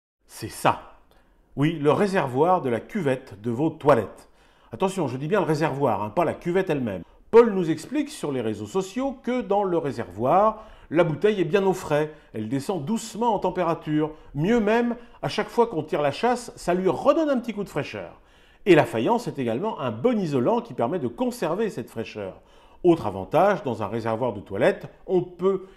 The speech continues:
généralement installer plusieurs bouteilles. Et puis à ceux qui trouvent ça bizarre, qui craignent que le vin ne puisse prendre à travers le bouchon certaines odeurs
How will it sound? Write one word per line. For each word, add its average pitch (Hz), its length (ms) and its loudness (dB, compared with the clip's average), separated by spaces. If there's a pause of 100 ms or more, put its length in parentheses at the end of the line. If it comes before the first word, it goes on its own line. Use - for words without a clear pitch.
(140)
généralement 151 600 0
installer 135 400 -2
plusieurs 165 540 -2
bouteilles. 101 520 -2 (600)
Et 139 80 -4
puis 220 180 0
à 165 80 4
ceux 208 180 -2
qui 160 160 -6
trouvent 151 240 -8
ça 143 300 0
bizarre, 147 540 2
qui 131 120 -10
craignent 139 420 -2
que 123 140 -4
le 120 140 0
vin 143 200 0
ne 131 60 -4
puisse 123 240 -8
prendre 151 420 -2 (260)
à 101 80 -10
travers 107 300 0
le 107 80 -2
bouchon 147 440 -2
certaines 120 460 -6
odeurs 131 420 2